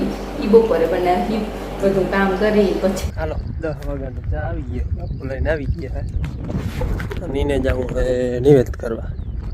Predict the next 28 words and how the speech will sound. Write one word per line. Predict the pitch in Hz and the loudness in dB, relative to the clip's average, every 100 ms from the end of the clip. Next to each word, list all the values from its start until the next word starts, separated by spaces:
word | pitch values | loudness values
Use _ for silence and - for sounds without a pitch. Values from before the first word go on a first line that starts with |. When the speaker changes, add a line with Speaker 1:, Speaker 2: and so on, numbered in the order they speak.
| - | 0
Speaker 2:
લીલી | 147 190 180 | 2 2 0
સમના | - 131 120 117 - - - - - - - - - - - - - - - - - - - - - - - - - | -2 -2 -2 -2 -4 -4 -4 -4 -4 -2 -2 -2 -4 -2 0 0 -2 -4 -4 -2 -4 -6 -8 -8 -8 -6 -6 -6 -4
દૂજે | 127 143 | -4 -2
દાડે. | 127 117 - - - - - - - - - - - | -2 -2 -2 -4 -4 -6 -4 -4 -4 -4 -2 -4 0
ચા | 143 156 | 2 4
રહેવા | 196 220 | 4 2
દ્યો, | 208 143 | 0 0
તમે | 160 175 | -2 0
જવા | 208 247 | -2 -2
દ્યો. | 220 214 - - - - - - - - - | -4 -2 -2 -2 -6 -8 -6 -6 -4 -4 -4
જો | 165 | -2
બાપુ | 151 170 160 | -2 -2 0
જાય | 147 151 | 2 2
છે | 127 | 2
નિવેદ | 123 143 127 113 | 0 0 0 -2
કરવા, | 127 139 202 - - - - - - | -2 0 0 0 -4 -4 -4 -2 0
લીલી | 226 196 156 | 6 6 6
છમના | - 139 123 | 2 -2 0
નિવેદ | 123 135 123 - | 0 0 -2 -4
કહીએ | 131 120 | -6 -6
અમે | 117 123 | -4 -4
એને. | 135 214 - - - - - 143 | -4 -6 -6 -6 -6 -6 -4 -2
આપણે | 139 127 123 123 123 123 | -2 -4 -4 -2 0 0
માંડવી | 127 131 127 127 123 | 0 0 0 -2 0
વવાઈ | 135 135 131 | 0 2 2
ગઈ | 120 120 | 0 -2
હોય | 120 120 | -2 -4
ને | 110 | -6